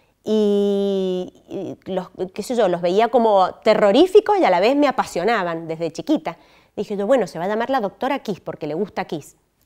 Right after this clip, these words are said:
No sé qué tenía que ver con la psicología, pero a mí me... me... y después lo llevé al, al, al tema este de desquiciado,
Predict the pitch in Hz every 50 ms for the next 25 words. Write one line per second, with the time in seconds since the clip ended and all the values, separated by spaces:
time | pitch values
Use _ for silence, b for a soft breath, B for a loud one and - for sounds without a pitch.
0 | _ _ _ _ _ _ 208 202 214 208 208 - - 233 262 262 262 226 214 214
1 | 214 214 226 226 226 214 185 196 208 208 240 220 208 - 185 190 175 - 170 -
2 | 233 269 302 311 311 - 180 170 175 180 208 240 262 - b b b b b b
3 | b b 190 185 180 175 170 175 175 165 160 151 - - - - - 220 175 196
4 | - - 220 240 262 240 247 214 226 247 254 254 226 B B B B B B B
5 | - 196 185 185 170 - 185 175 165 - 196 202 202 202 - 220 214 202 175 180
6 | 175 - - 208 196 - - - 254 254 247 233 220 208 208 214 240 277